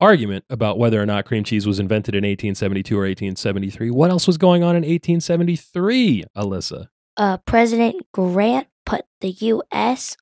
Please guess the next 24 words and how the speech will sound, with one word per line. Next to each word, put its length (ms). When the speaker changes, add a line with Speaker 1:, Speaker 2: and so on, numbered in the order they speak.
Speaker 2:
on 520
the 100
gold 420
standard. 640
Speaker 1:
That's 380
right, 240
the 100
gold 300
standard. 380
Hey, 140
do 80
you 60
know 140
there 80
was 140
a 40
wrestler 380
whose, 260
uh, 360
nickname 380
was 160
the 80
gold 280
standard? 460